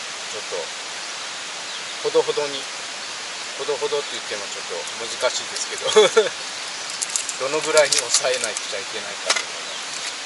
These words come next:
す。ワイン、あー、ワインうまいやろな。久々やな。十一点五パーセントもありますよ。これはちょっと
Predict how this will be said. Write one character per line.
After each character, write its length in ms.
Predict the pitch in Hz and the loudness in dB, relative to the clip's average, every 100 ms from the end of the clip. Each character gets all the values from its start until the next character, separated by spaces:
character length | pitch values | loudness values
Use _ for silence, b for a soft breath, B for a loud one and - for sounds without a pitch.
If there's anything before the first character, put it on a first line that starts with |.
| - - - - - - - - - - - - - - - - - | -8 -8 -8 -8 -8 -8 -8 -8 -8 -8 -8 -8 -8 -8 -8 -8 -4
す。 60 | |
ワ 140 | 107 110 | -2 0
イ 20 | |
ン、 40 | 110 104 - 98 | -2 -6 -6 -4
あ 260 | 98 98 98 | -2 -2 -2
ー、 40 | 101 | -2
ワ 80 | 107 | -4
イ 20 | |
ン 40 | |
う 260 | 107 104 110 | -4 -6 -2
ま 80 | 127 | 0
い 40 | |
や 100 | 143 | 2
ろ 140 | 135 127 | 2 2
な。 100 | 120 120 123 | -2 -2 -2
久 240 | 120 - 139 | -2 2 2
々 80 | |
や 320 | 135 - 131 110 | 2 -2 -2 -2
な。 80 | 104 104 107 110 - - - - - - - - - - - - | -4 -6 -6 -6 -6 -8 -8 -8 -8 -8 -8 -8 -8 -8 -8 -2
十 160 | - 156 | 0 0
一 60 | 185 | 4
点 180 | 196 | 4
五 140 | 156 135 | 4 8
パ 140 | 160 | 10
ー 40 | 165 | 12
セ 120 | 175 | 8
ン 40 | |
ト 100 | 156 | 4
も 100 | 120 | 0
あ 40 | 95 | -2
り 60 | |
ま 80 | - | -4
す 80 | - | -8
よ。 140 | - - - - - - - - - - - - | -8 -8 -8 -8 -8 -8 -8 -8 -8 -8 -6 4
こ 60 | 156 | 8
れ 60 | |
は 60 | 175 | 8
ち 120 | 180 | 6
ょ 20 | |
っ 40 | 170 | 4
と 240 | 160 110 | 6 4